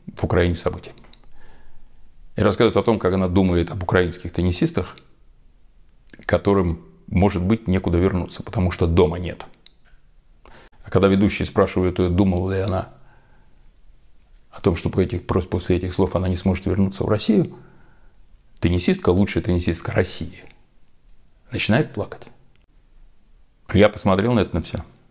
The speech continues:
Почитал тексты, которые звучали в студии, вот в этой говорилке на Матч Т В, в адрес теннисистки Даши –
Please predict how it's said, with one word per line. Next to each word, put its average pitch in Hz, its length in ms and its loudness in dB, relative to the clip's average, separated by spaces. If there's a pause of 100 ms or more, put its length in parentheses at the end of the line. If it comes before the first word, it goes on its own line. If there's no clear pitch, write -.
(1600)
Почитал - 600 2 (960)
тексты, - 360 0
которые 87 580 0 (360)
звучали 87 640 0
в - 240 -10
студии, 85 600 0
вот 82 240 -4
в - 40 0
этой 90 160 -2
говорилке 87 500 2
на 80 120 -2
Матч 85 220 -8
Т 92 80 -4
В, - 140 -8 (920)
в 87 180 2
адрес 87 240 0
теннисистки 90 520 -2
Даши – 90 340 -2